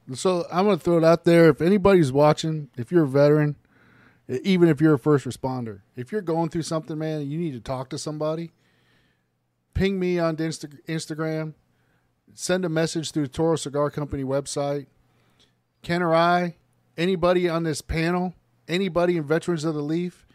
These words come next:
anybody in that club, or anybody sitting up here right now, will be glad to sit down and talk to you, man. We, we, we will help you the best way,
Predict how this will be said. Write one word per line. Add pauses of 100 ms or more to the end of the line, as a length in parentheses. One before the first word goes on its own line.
(760)
anybody (680)
in
that
club, (460)
or
anybody
sitting
up
here
right
now,
will
be
glad
to
sit
down
and
talk
to
you,
man.
We,
we,
we
will
help
you
the
best
way,